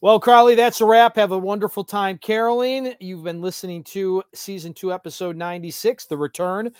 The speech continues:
of Sammy Sosa. Don't forget, listen, download, review, subscribe to the Fly the W podcast. Uh, hope everybody's having a great holiday season. Crowley and I will be back early next week for a couple more editions. And who knows, maybe we'll have an emergency podcast.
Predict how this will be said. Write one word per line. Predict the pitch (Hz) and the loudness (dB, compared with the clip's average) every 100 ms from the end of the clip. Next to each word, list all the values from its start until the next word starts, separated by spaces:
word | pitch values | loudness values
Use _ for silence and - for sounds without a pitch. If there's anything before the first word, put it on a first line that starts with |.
| _ _ - | _ _ -2
of | 196 202 | 0 0
Sammy | - 240 226 226 | 0 2 2 -4
Sosa. | - 226 247 277 | 0 0 0 -4
Don't | 214 226 | -6 -6
forget, | 269 254 262 254 | -6 -2 0 0
listen, | 208 240 262 233 | 0 0 -2 0
download, | 220 226 233 226 | 2 2 0 0
review, | 208 220 226 | -2 -6 -8
subscribe | - 170 - 226 226 220 | -10 -14 -2 0 0 -2
to | - 226 | -8 -10
the | 196 | -8
Fly | 208 208 208 | -2 -2 -2
the | |
W | 196 208 185 | -4 -6 -8
podcast. | 175 208 208 185 214 208 - _ _ _ _ | -6 -2 -2 -4 -4 -4 -6 _ _ _ _
Uh, | 175 175 | -6 -4
hope | 185 196 | -4 -4
everybody's | 196 190 190 | -4 -4 -4
having | 190 180 | -6 -8
a | 170 | -10
great | 180 190 185 | -8 -8 -8
holiday | - 185 190 185 180 | -4 -4 -2 -4 -6
season. | - 185 202 190 196 | -8 -12 -10 -10 -10
Crowley | - 151 156 | -6 -4 -4
and | 151 | -6
I | 156 | -8
will | 151 151 | -6 -10
be | 123 170 156 | -10 -12 -8
back | 156 165 202 - _ _ _ | -2 0 0 -4 _ _ _
early | 170 175 175 | -8 -6 -6
next | 165 180 175 - | -6 -6 -8 -8
week | 196 220 | -8 -8
for | - 185 | -8 -8
a | |
couple | 165 185 180 | -6 -8 -8
more | 175 180 | -6 -6
editions. | 165 202 - 180 | -2 -4 -6 -8
And | 190 | -4
who | 233 | -2
knows, | 247 285 240 226 _ _ _ _ | 2 6 6 4 _ _ _ _
maybe | 165 202 214 | -12 -10 -6
we'll | 202 | -6
have | 185 185 | -4 -6
an | 170 | -8
emergency | 175 180 156 151 160 | -8 -6 -8 -12 -18
podcast. | - 180 202 - 117 _ | -10 -8 -8 -14 -20 _